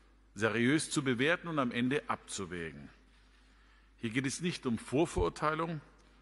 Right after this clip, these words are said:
oder gar ein Übermaß. Klar ist aber auch, es muss geklärt werden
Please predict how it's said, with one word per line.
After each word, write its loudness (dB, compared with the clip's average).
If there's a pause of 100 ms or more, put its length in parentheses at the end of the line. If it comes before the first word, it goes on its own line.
(520)
oder 2
gar 0
ein 0
Übermaß. 2 (840)
Klar 4
ist -6
aber -4
auch, -2 (720)
es -6
muss -6
geklärt -2
werden 0